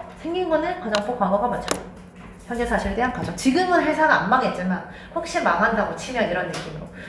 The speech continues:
자, 마지막 정리해볼게요. 자, 이 노동자는 들었-, 노동자가 만약에 들었다면 뭐를 들었어? 회사가 망할 거야, 회사가 잘 안 될 거야, 나쁘게 진행 중이야 라고 듣고 또 뭘 들어?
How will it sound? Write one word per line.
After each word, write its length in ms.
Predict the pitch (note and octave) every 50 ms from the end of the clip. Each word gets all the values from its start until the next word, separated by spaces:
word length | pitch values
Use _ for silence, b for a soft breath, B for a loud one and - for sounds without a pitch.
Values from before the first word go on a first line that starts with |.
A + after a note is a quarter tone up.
| B
자, 120 | - - B3+
마지막 440 | A3 A#3 - F4+ F4+ F#4 E4+ F4 -
정리해볼게요. 760 | B3 A3 G#3+ B3 C4+ C4+ C4 C4 - F#3 F#3 G3 G#3+ A#3 - B B B B B
자, 140 | - B3+ A#3+ A#3
이 180 | C4 C4+ C4+ A#3
노동자는 540 | A#3 A#3 B3+ B3+ B3 A#3 A#3+ A#3 A#3 A3
들었-, 500 | - - G3+ G3+ G3+ - - - - - - - - - - - - - - - - - - F#3+
노동자가 480 | G3+ - G#3+ A3 G#3+ G#3 - G#3+ A3 G3
만약에 380 | E3 F#3 A3 D4 D#4+ D#4 C#4
들었다면 440 | A3 F#3+ F3 - - - - - - - - - - - - - - - - - - - -
뭐를 180 | F3+ F#3+ F#3
들었어? 400 | F#3 F3+ E3 - - - - - - -
회사가 320 | A#3+ A#3+ B3 A#3 A#3 A#3
망할 320 | A3 G#3+ A3+ A#3 A#3 A#3 A#3
거야, 360 | A3 A3 G#3+ G#3+ G#3 G#3 G#3+ A#3
회사가 240 | A3+ A#3 A3+ A3
잘 140 | A3+ A3 G#3
안 140 | F#3 F#3 F#3+
될 160 | A3+ A#3+ B3 B3
거야, 320 | G3+ G3+ G3+ G3 G3 G3 G3
나쁘게 340 | F#3+ F#3 F#3 F#3+ B3+ B3 A#3
진행 300 | A#3+ A3 G#3+ G#3+ G#3+ G#3
중이야 340 | G#3 G#3 G3+ G3+ G3+ G3
라고 200 | F#3+ F3 E3+ E3+
듣고 720 | E3 E3 F3 F3 - - G3 G3 F#3 F3+ F3 E3+ - - B B B B B
또 100 | - -
뭘 240 | - G#3 G#3 A3+ A3
들어? 340 | A3+ G#3+ A3 A#3 - -